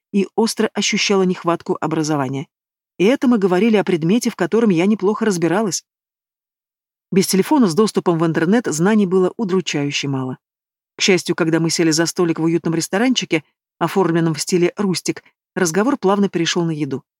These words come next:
Эльф терпеть не мог фиару и приходил в ярость от одного только запаха. Силы после нее действительно восстанавливаются быстрее, но эффект настолько ничтожен, что эти мучения того не стоят.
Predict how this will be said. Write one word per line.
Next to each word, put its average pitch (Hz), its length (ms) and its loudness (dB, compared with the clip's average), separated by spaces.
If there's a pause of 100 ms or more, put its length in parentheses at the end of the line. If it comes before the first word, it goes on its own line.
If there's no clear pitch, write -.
(340)
Эльф 220 240 2
терпеть 220 420 0
не 214 80 4
мог 208 160 2
фиару 165 420 2 (260)
и 180 60 -6
приходил 170 380 0
в 151 40 -8
ярость 170 420 -2 (180)
от 170 140 -4
одного 160 260 -2
только 156 220 -4
запаха. 143 420 -6 (680)
Силы 262 220 4
после 202 300 2
нее 180 220 2
действительно 175 460 -2
восстанавливаются 165 720 0
быстрее, 160 540 0
но 151 220 -2
эффект - 500 -2
настолько 170 500 -2
ничтожен, 190 580 -2 (280)
что - 200 -2
эти 175 160 0
мучения 160 420 0
того 147 200 -4
не 143 120 -4
стоят. 135 400 -6